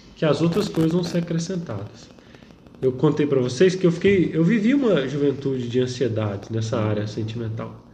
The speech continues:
E nada dava certo. Nada dava certo. Só depois que eu falei assim, "Ah, é? Quer saber, Senhor? Agora eu,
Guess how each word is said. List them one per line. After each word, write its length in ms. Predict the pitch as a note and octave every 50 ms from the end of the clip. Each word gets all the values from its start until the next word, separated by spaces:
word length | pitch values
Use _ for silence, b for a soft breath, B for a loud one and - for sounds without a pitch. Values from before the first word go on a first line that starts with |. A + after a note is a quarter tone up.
| B B B B B B B B - - - - - - - -
E 120 | D#3 D#3+
nada 380 | D#3+ F3 G3 B3+ D4 C#4 B3+ A#3
dava 240 | G#3+ G3+ F#3+ E3+ D#3
certo. 480 | - - C#3 A#2 G#2+ A2 - - - - - - - - - _ _ _ _ _ - - - - - - - - - - - -
Nada 360 | E3+ G3 B3+ C#4+ C#4+ C4 A3+
dava 220 | G3+ F3+ E3+ E3 E3
certo. 260 | - - A#2+ A2 -
Só 260 | - - D#4 D#4+ F#4+
depois 380 | D#4 C4+ B3+ - G#3+ G#3 G3+ -
que 80 | -
eu 40 | F#3
falei 200 | E3+ - E3+ D#3+
assim, 160 | D#3 D#3+ -
"Ah, 100 | F#3+ G#3
é? 280 | A#3+ C#4 D4+ C#4+ C#4+ - - - E3 D3 D3+ - - - - - -
Quer 140 | - G3+ G3+
saber, 320 | G3+ - F#3 E3+ G3 A#3+ A3+
Senhor? 260 | - - E3 C#3 C3+
Agora 240 | C3+ D3+ F3+ G3+ G#3+
eu, 120 | G#3 G#3+